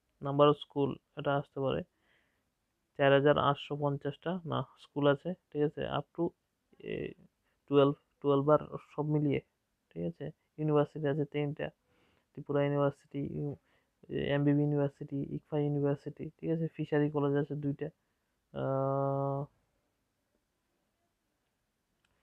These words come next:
জেনারেল প্রা-, প্রাইভেট কলেজ আছে দুইটা,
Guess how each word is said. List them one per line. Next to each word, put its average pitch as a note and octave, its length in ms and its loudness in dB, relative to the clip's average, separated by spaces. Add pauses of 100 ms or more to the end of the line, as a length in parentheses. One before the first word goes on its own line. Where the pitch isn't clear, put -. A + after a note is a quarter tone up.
(340)
জেনারেল D3 380 6
প্রা-, B2+ 360 -2
প্রাইভেট C#3+ 400 0
কলেজ D3 240 2
আছে D3 320 0
দুইটা, C#3+ 400 -4